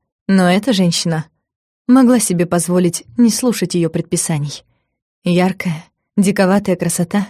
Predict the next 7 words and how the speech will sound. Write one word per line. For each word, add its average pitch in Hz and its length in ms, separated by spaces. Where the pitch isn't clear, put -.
никого 196 440
не 196 120
оставляла 160 460
равнодушным. 160 600
«Они 180 480
идут. 180 380
Завтра. 196 520